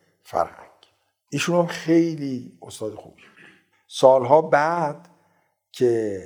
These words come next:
فرخ غفاری از من خواست برای جشن هنر بنگاه تئاترال رو ببرم که بردم و اونجا اجرا کردیم، یه سری از جوونا و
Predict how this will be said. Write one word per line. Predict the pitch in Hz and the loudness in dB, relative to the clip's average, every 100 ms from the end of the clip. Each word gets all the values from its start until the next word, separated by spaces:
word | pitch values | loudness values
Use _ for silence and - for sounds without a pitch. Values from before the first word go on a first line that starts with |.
| - - | -18 -20
فرخ | - 117 117 135 | -2 0 0 -2
غفاری | 143 120 113 - 120 135 | -4 -4 -6 -6 -6 -4
از | 117 110 | -4 -6
من | 120 123 | -14 -16
خواست | - 147 117 - - _ _ _ | -2 -2 -2 -6 -18 _ _ _
برای | 110 117 135 | -2 0 0
جشن | 127 107 - 107 | 0 -2 -4 -10
هنر | 104 110 120 107 | -14 -2 0 0
بنگاه | 107 104 113 120 | -6 -12 -10 -10
تئاترال | - 98 - 104 98 | -10 -12 -10 -12 -12
رو | - | -16
ببرم | - 101 104 92 104 123 156 185 - _ _ | -16 -14 -12 -8 -4 -4 -6 -14 -20 _ _
که | - 110 | -12 -12
بردم | 151 156 101 90 117 110 95 | -10 -8 -8 -4 -4 -4 -8
و | |
اونجا | 98 98 98 | -12 -12 -12
اجرا | 101 95 98 | -10 -10 -10
کردیم، | 98 101 98 127 156 185 - _ _ _ - | -8 -8 -8 -10 -10 -12 -16 _ _ _ -4
یه | 175 | -2
سری | 175 170 170 | -2 -4 -4
از | 170 131 - - _ - - 110 | -2 -2 -2 -16 _ -20 -20 -4
جوونا | 120 113 104 117 123 | -2 -2 -4 -10 -8
و | 120 110 | -8 -12